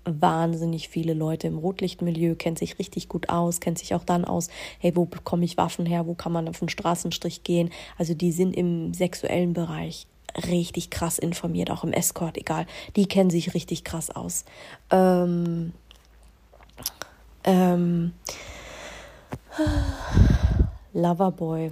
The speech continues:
mein, da gibt's auch, es gab auch mal einen Film,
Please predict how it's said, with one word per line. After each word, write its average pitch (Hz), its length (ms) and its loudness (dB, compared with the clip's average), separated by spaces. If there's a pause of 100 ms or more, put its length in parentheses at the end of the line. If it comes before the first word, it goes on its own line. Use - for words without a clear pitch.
(120)
mein, 165 260 -2 (200)
da 180 80 0
gibt's - 260 -6
auch, 170 180 0
es - 160 -6
gab 269 280 2
auch 185 160 0
mal 175 260 2
einen 170 140 0
Film, 214 640 4